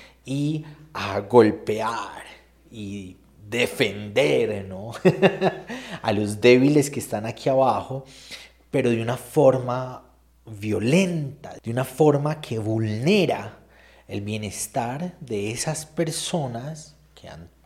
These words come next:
tomado como propia la posibilidad de humillar a quienes están abajo en medio de sus realidades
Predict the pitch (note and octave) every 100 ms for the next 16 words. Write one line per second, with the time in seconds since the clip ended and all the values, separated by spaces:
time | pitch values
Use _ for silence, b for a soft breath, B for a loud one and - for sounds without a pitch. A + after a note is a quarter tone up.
0 | _ G2+ F#2+ G2+ G#2+ B2 C3 C#3+ C#3 C3+
1 | D3 C3+ - - A#2 - B B B B
2 | - G#2 G2+ - G#2 - G#2+ G2+ G2+ G#2
3 | G2 G2 A2 A#2+ B2+ A2 G#2+ A#2+ A#2+ D3
4 | A#2+ G#2+ G2+ F#2 B2+ C#3+ A#2 G#2 C#3 C#3+
5 | B B B G2 - F#2+ F2+ F#2 - A2
6 | A#2 C3+ B2 A2 A2+ E3+ F3 C3+ G#2 G2
7 | F#2+ F#2 F#2+ A2 A#2+ A2+ A#2 G#2+ F#2 F#2
8 | E2+ E2 D#2 - - A2 -